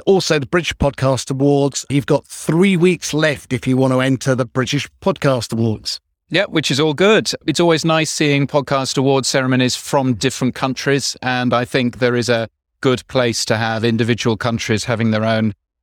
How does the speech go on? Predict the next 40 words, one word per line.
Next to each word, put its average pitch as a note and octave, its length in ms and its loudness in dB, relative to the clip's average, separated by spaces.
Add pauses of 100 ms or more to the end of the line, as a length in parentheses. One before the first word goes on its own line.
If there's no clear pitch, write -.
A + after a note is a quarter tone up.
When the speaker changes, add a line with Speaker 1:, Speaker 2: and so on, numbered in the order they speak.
(140)
Speaker 2:
podcast. A#2 440 -2
Arguably, A#2+ 520 0
you A#2+ 200 2
could - 160 -6
claim A#2 320 -2
that, A#2 180 0 (140)
that A2+ 140 -2
the B2 100 2
Ambies A#2+ 400 0
are A#2 80 2
the B2 120 0
American B2 440 0
Podcast A2 460 -2
Awards, A2 340 -2
but, - 340 -4
uh, G#2+ 200 2
that A#2+ 140 -2
may A#2 220 0
be A2+ 140 -2
being A2 240 0
slightly G#2+ 420 0
unfair. G2+ 480 -2
But, A2+ 180 -4
uh, A#2 100 -2
but, - 180 -2
but A#2 100 0
I A#2+ 80 -2
think B2 240 -2
certainly A2+ 480 -2
being A#2 240 -2
able A#2 300 -2
to G#2+ 120 -6
give A2 280 -2 (260)
Irish A2+ 320 -2
podcasts A2 800 -4 (480)
their B2+ 160 0
place A#2 320 -4
in A2 80 -2
the G2+ 40 -4
sun A2+ 460 -2